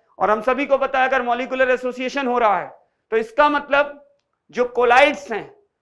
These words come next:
या जो number of particle हैं, मतलब want of factor है वो क्या करेगा, डिक्रीज करेगा। और want of factor डिक्रीज करने का मतलब हमारे पास सीधा सीधा हो गया कि जो कोलिगेटिव प्रॉपर्टीज हैं वो क्या होंगी भाई, कम हो जाएगी।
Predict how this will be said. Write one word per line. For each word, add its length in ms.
या 80
जो 160
number 320
of 180
particle 480
हैं, 300
मतलब 260
want 240
of 160
factor 300
है 60
वो 120
क्या 160
करेगा, 300
डिक्रीज 400
करेगा। 340
और 120
want 300
of 140
factor 300
डिक्रीज 440
करने 320
का 160
मतलब 360
हमारे 260
पास 260
सीधा 240
सीधा 280
हो 160
गया 260
कि 60
जो 120
कोलिगेटिव 560
प्रॉपर्टीज 560
हैं 80
वो 120
क्या 160
होंगी 260
भाई, 200
कम 180
हो 200
जाएगी। 480